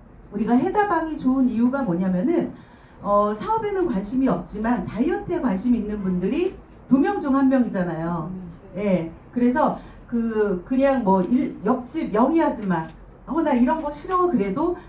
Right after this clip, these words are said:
Speaker 1: 나 이번에 다이어트 구 일간 할 건데 자기도 같이 할래?" 들어올 수 있어요. 네,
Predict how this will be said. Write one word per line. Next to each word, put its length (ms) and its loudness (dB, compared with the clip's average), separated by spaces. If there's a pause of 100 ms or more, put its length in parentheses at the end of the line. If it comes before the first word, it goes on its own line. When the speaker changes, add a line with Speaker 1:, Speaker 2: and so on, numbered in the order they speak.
(100)
Speaker 1:
나 180 0
이번에 320 2
다이어트 560 0
구 160 2
일간 300 0
할 160 -4
건데 400 0
자기도 340 -4
같이 260 -4
할래?" 380 0 (500)
들어올 320 2
수 180 -6
있어요. 320 -14 (680)
네, 260 2